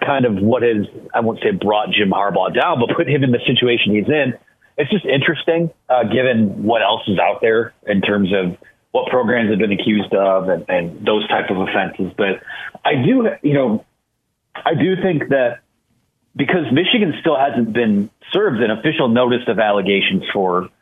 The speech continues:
you know, the Berger stuff and those recruiting violations, I think that all of this ultimately does fall into the same pot. I think that, you know, they, you know, the N C A A has this file, has this dossier now on stuff that's been going on at Michigan. And obviously Michigan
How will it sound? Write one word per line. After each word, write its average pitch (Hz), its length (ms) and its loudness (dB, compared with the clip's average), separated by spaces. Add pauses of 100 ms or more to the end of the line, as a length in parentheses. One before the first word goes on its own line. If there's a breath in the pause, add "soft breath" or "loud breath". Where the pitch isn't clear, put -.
(260)
you 139 80 0
know, 117 120 0
the - 60 0
Berger 123 380 0 (100)
stuff 95 260 0
and 107 120 0
those 113 180 0
recruiting 120 400 0
violations, 90 600 0
I 113 140 2
think 220 260 -2
that - 180 -2
all 143 300 0
of 113 60 -2
this 123 160 0 (760 soft breath)
ultimately 143 500 0
does 139 240 0 (120)
fall 127 260 2
into 131 120 2
the 123 180 -2
same 131 200 2
pot. 101 400 -2
I 107 160 0
think 117 260 0
that, 107 320 0 (400)
you 110 80 0
know, 98 120 2 (260)
they, 98 180 -2
you 101 200 0
know, 95 140 0
the 107 100 2
N 110 220 0
C 123 80 0
A 117 140 2
A 117 140 0
has 120 100 -2
this 131 120 0 (120)
file, 110 340 0
has 107 180 -2
this 107 200 0
dossier 107 600 0
now 98 240 2
on 95 220 2
stuff - 180 -2
that's 98 160 -4
been 101 140 0
going 98 260 2
on 92 140 2
at 87 100 -2
Michigan. 90 520 0 (520 loud breath)
And 98 420 0
obviously 120 340 0
Michigan 123 420 2